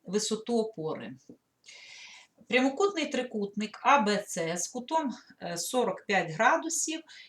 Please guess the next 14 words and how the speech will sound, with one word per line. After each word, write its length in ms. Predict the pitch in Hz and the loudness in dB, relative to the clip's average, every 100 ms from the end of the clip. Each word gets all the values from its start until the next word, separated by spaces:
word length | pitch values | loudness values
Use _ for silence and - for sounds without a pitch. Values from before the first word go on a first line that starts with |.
| - | -12
є 320 | 165 226 262 | -4 0 2
рівнобедреним 1000 | 208 226 196 165 156 160 143 175 190 220 | 2 2 2 0 -2 -2 -2 -4 -2 -2
прямокутним 680 | - 240 240 - 254 254 240 | -2 -2 -2 -4 -6 -6 -4
трикутником, 680 | 254 254 262 262 254 247 233 | -8 -8 -8 -6 -8 -6 -6
тому 240 | 214 208 | -4 -4
що 220 | 196 190 | -4 -6
кута 300 | - 185 262 | -8 -2 0
також 340 | 302 196 214 214 | 0 -2 -4 -4
буде 240 | 190 190 | -4 -6
дорівнювати 560 | 160 165 190 190 180 185 | -4 -4 -4 -4 -6 -8
сорок 340 | - 175 170 | -6 -6 -8
п'ять 240 | - 165 143 | -6 -6 -6
градусів. 540 | 143 139 143 - 151 | -8 -8 -10 -12 -10
Отже, 560 | 180 175 160 - 277 311 | -4 -2 -2 0 0 0